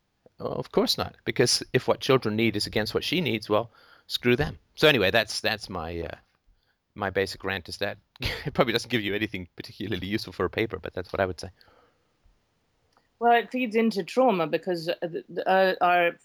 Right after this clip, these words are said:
Speaker 2: the first trauma that we're experienced to is, is actually attachment.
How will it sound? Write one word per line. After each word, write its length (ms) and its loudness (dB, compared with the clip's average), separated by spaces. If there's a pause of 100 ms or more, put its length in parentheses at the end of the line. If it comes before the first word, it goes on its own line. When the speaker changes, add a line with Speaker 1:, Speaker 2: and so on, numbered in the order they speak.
(200)
Speaker 2:
the 100 -6
first 300 -2
trauma 320 0
that 100 0
we're 160 2
experienced 520 -2
to 140 0
is, 300 0 (100)
is 160 -2
actually 440 0
attachment. 720 -6